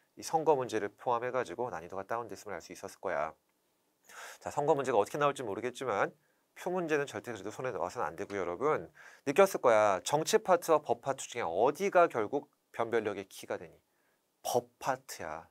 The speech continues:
특히 민법. 아, 실제 법 공부할 때 진짜 돌아가는 게 민법이거든. 너무 어려워가지고. <laughs> 자, 어쨌든 여러분의 취약 부분 중심으로 또 고난도 부분 중심으로 남은 두 달간 계속 화이팅 하시길 바라고요. 시월 모의고사 아직 한 번 더 있지, 수능 전에.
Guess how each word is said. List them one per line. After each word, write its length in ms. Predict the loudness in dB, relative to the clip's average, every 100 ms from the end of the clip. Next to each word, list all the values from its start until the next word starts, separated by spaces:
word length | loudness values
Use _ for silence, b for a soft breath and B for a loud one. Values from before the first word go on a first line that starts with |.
| _
특히 500 | -10 -10 -14 -8 -8
민법. 640 | -8 -12 -12 -10 -8 -8 b b
아, 80 | -10
실제 360 | -10 -2 -2 B B -6
법 160 | -4
공부할 300 | -4 -2 -4
때 80 | -4
진짜 200 | -16 -16
돌아가는 500 | -14 0 0 0 -4
게 80 | -6
민법이거든. 560 | -12 -10 -10 -8 -12 -12
너무 300 | -10 -6 -6
어려워가지고. 600 | -6 -8 -10 -14 -14 -16 -20
<laughs> 160 | -20 _
자, 260 | -4 -4
어쨌든 380 | -6 -6 2 2 B B B
여러분의 260 | 0 0
취약 360 | 0 6 6 6
부분 300 | -4 -4 -6
중심으로 540 | -8 -8 -8 -6 -8 -8
또 80 |
고난도 480 | -8 0 2 2 0
부분 220 | -2 -8
중심으로 720 | -10 -12 -12 -12 -4 2 2 2
남은 220 | -4 -12
두 120 | -14
달간 400 | -12 -10 -6 -8 -10
계속 260 | -20 -12
화이팅 260 | -12 -12 -14
하시길 280 | -10 -8 -6
바라고요. 420 | -8 4 6 6 B B B
시월 420 | 2 6 8 8
모의고사 380 | 6 2 2 -2
아직 120 | -2
한 100 | -2
번 100 | -4
더 160 | -2 -2
있지, 180 | -4 -10
수능 240 | -8 -10
전에. 340 | -8 -6 -6